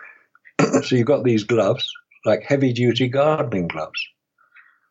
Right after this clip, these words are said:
How do you know you've pressed the shutter? 'Cause there's no sound in space, is there?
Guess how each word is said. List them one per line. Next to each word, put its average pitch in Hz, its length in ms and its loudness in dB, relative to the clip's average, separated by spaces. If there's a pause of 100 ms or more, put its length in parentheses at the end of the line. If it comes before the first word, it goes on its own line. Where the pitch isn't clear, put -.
How 147 200 2
do 143 100 2
you 147 80 4
know 139 180 4
you've 135 280 2
pressed - 280 0
the - 80 2
shutter? - 440 0 (380)
'Cause 123 140 0
there's 143 220 2
no 185 80 2
sound 151 460 2
in 90 140 -4
space, - 440 0
is 180 160 2
there? - 220 -2